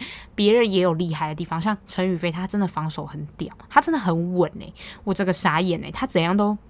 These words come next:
就是很少失误，我就觉得好酷。这个人就代表他平常真的是很认真练习啊，他有在研究对手的就是战术，或是对手怎么打球之类的。那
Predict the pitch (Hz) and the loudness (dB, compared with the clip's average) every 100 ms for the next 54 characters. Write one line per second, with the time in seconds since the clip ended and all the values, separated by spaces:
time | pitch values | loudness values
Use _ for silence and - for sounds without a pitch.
0 | - - - - - 254 202 156 160 - | -20 -20 -20 -18 -8 -4 -2 -2 -2 -2
1 | - 170 - - 160 151 - 151 151 160 | -2 -4 -8 -6 -4 -4 -4 -4 -4 -2
2 | 196 170 - - - - 151 - - - | -2 -2 -4 -10 -6 -6 -6 -10 -20 -20
3 | - 262 233 175 185 208 175 156 175 160 | -4 0 2 2 2 0 0 -2 -2 -2
4 | 151 151 151 - - - 214 190 214 175 | -4 -6 -10 -18 -16 -2 2 2 0 -2
5 | 147 160 151 147 151 156 156 - - 170 | -2 -2 -2 -4 -4 -4 -4 -6 -8 -10
6 | 165 190 170 175 160 160 170 170 156 151 | -4 -2 0 -2 -2 0 -2 0 -2 -4
7 | 123 - 185 - - - - 170 170 165 | -10 -12 -14 -18 -20 -18 -8 -6 -4 -4
8 | 151 - 156 170 170 165 175 147 147 160 | -4 -6 -6 -4 -6 -4 -4 -4 -8 -8
9 | 143 135 - 151 147 160 170 165 147 175 | -6 -6 -8 -8 -6 -4 -4 -4 -6 -14
10 | - - - 208 | -16 -12 -2 -2